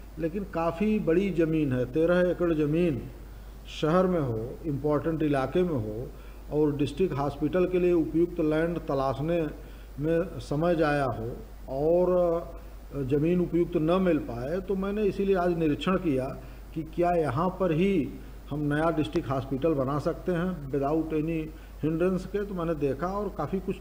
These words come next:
ठीक लगा, तो मैंने उसका एक डिटेल, अ, ड्राइंग बनवाने के लिए, layout बनवाने के लिए, अ, निर्देश दिया है, अ, health के सीएमओ साहब को और अपने एडीएम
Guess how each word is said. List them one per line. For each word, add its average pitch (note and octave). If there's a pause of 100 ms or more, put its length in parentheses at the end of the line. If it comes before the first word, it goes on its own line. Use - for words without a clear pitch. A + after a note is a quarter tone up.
ठीक F#3
लगा, C3+ (480)
तो D3
मैंने F3+
उसका F3+
एक D#3+
डिटेल, D#3+
अ, E3+ (1500)
ड्राइंग D3
बनवाने C#3+
के D#3+
लिए, B2 (540)
layout C#3+
बनवाने C#3
के D3
लिए, C3+
अ, - (360)
निर्देश C3
दिया B2
है, A2 (440)
अ, A#2+
health C#3+ (640)
के C#3+
सीएमओ C#3
साहब D3+
को F#3+
और E3+
अपने D3+
एडीएम C#3